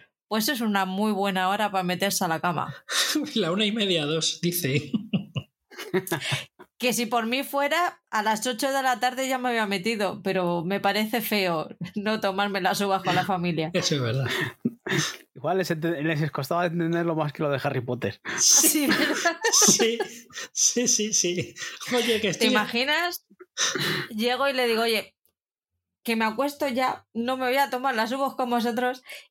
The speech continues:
Speaker 1: y mañana no me esperéis pa comer, que me quedo con Harry". <laughs>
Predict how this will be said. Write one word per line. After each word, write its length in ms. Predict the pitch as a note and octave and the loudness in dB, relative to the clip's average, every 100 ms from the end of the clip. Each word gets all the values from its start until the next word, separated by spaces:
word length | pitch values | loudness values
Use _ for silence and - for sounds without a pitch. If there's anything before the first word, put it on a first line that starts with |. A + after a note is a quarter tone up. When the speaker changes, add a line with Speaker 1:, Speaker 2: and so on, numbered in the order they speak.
| _ | _
Speaker 1:
y 120 | - A#3+ | -4 0
mañana 380 | B3+ C#4 D4 | 0 2 2
no 100 | C#4+ | 2
me 80 | C4+ | 0
esperéis 320 | B3+ B3+ B3 | 0 0 0
pa 160 | A#3+ A3+ | 0 0
comer, 560 | G#3 G#3+ A#3 A#3+ A#3 A3 | 0 0 0 -2 -6 -6
que 120 | A3+ | -2
me 140 | G#3+ G#3+ | 0 2
quedo 240 | A3 A3+ | 2 0
con 140 | - E3+ - | 0 -2 0
Harry". 420 | E3+ E3+ D#3+ - | 2 4 2 2
<laughs> 500 | E4+ - D4+ D4+ - | 2 2 0 -2 -6